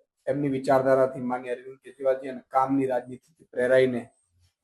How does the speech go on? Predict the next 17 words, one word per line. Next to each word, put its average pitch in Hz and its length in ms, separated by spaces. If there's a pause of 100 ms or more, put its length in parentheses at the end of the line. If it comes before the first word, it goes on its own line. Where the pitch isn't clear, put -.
ખૂબ 202 240
લોકો 135 300
જોડાઈ 120 320
રહ્યા 101 240
છે. - 100 (1300)
આજે 131 300 (560)
મને 127 200
ખૂબ 135 200
આનંદ 131 320
થાય 131 220
છે - 140 (1160)
કે 135 120 (1040)
વસંતભાઈ 151 520
પટેલ, 131 320 (880)
જે 139 280 (1120)
ભાજપમાં 139 640
ઓગણીસો 139 420